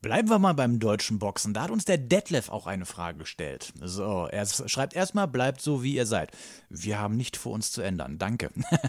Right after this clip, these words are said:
<laughs> Eine Frage für die nächste Folge. Meint ihr, dass ein Boxer von der boxerischen Klasse, aber auch Persönlichkeit eines Maske,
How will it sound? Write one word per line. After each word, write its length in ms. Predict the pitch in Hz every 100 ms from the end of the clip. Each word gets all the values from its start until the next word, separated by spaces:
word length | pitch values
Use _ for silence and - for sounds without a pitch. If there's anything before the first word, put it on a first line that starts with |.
| -
<laughs> 520 | 220 233 - - -
Eine 220 | - 208 240
Frage 320 | - 240 247
für 80 | 226
die 100 | 220
nächste 280 | 226 -
Folge. 360 | 202 214 156 101
Meint 380 | 98 135 233 185
ihr, 180 | 147 101
dass 240 | 113 131
ein 240 | 143 147
Boxer 400 | 127 202 - 185
von 400 | 151 135 - 160
der 100 | 147
boxerischen 600 | 131 190 - 185 175 165
Klasse, 420 | - 143 135 110 -
aber 180 | 120
auch 140 | 135 131
Persönlichkeit 680 | 143 131 190 208 - 175 -
eines 260 | 147 135
Maske, 540 | 131 147 - - 226